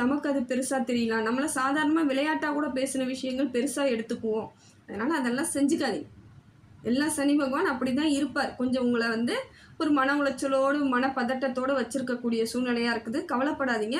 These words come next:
அது பெரிய பாதிப்புகள் கிடையாது. ஏன்னா மன கஷ்டன்றது ஒரு பிரச்சனை கிடையாதுங்க, அதை கொஞ்சம் நம்மளே சரி பண்ணிக்கலாம்.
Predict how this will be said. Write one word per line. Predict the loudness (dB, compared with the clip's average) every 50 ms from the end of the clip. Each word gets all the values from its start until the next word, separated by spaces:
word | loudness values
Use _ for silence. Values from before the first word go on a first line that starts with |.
| 0 0
அது | 0 0 0 0
பெரிய | 2 2 2 2 2 2 2
பாதிப்புகள் | 2 0 0 -2 -4 -4 -4 -2 -4 -2 -2
கிடையாது. | -2 0 0 0 -2 -4 -6 -10 -16 -20 -20 -20 _ -20 -20 -20 -20 -20 -20 -20 -20 -20 -12 -6 -2
ஏன்னா | 0 0 2 2 2
மன | 2 2 0 -2 -2 -2
கஷ்டன்றது | -2 -2 -2 -2 0 2 2 2 2 2 0 0 0
ஒரு | -2 -2 -2
பிரச்சனை | -2 -2 -2 0 -2 -2 -2 -2
கிடையாதுங்க, | -2 0 0 0 0 -2 -4 -6 -10 -16 -12 -6 -4
அதை | -4 -2 -2
கொஞ்சம் | 0 0 0 0 2
நம்மளே | 2 2 2 2 0 0 0
சரி | 0 0 0 0
பண்ணிக்கலாம். | 0 -2 -2 -4 -6 -10 -12